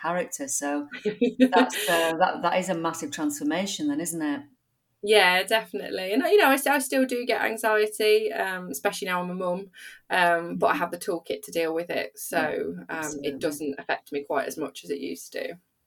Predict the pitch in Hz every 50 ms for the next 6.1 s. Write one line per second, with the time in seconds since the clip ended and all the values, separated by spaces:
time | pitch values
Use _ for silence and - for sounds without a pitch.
0 | _ _ - 185 175 170 165 160 - - 233 214 208 214 208 - - - - -
1 | - - 254 226 254 262 254 - 226 202 202 190 190 190 202 196 - 220 196 196
2 | 196 196 185 190 - - 196 185 180 175 175 170 165 156 - - 151 156 - -
3 | 185 180 180 170 - - 175 165 151 180 165 165 160 160 156 147 156 151 - 175
4 | 165 165 160 - 175 160 156 160 160 156 160 151 147 151 131 - 165 175 170 165
5 | 160 160 160 156 135 160 175 185 190 190 185 - - 165 151 143 143 143 139 135
6 | -